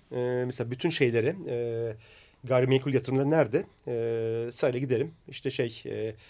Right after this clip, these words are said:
Altunizade, kavşak. İşte, e, Koz Yatağı, kavşak. Ataşehir, kavşak. Ümraniye, kavşak. Kavacık, kavşak. Böyle gidiyor değil mi? Bu tarafa geçiyoruz.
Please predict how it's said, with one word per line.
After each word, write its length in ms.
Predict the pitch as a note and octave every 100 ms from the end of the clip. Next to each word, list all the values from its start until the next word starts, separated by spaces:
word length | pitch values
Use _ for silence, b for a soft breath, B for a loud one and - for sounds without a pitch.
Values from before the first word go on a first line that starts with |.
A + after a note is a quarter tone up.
| b b b C3
Altunizade, 640 | B2+ B2 B2 A2 A#2 F3 -
kavşak. 580 | - G#2+ - F2+ - - _ _ _ -
İşte, 300 | - - G#2+ - _ - A2+
e, 60 | A2+ A2+ A2+ A2+ A2+
Koz 240 | - C#3+ B2
Yatağı, 400 | A2+ A2+ C#3 D#3+ -
kavşak. 520 | - A2 - G2 - _ _ _ -
Ataşehir, 440 | - C#3 C3 B2 C#3
kavşak. 540 | A#2+ A2+ - F2+ - _
Ümraniye, 420 | B2+ B2 B2 B2+ C3
kavşak. 380 | B2 - G2
Kavacık, 380 | - B2+ G#2+ C#3+
kavşak. 360 | A#2 A2+ - -
Böyle 140 | B2
gidiyor 260 | B2 G#2 C3+
değil 120 | D#3+
mi? 80 | G2 b b b b b b b b b b _ _ C3
Bu 40 |
tarafa 220 | E3+ C3+
geçiyoruz. 720 | A#2 A2+ A#2+ A#2 E3 - -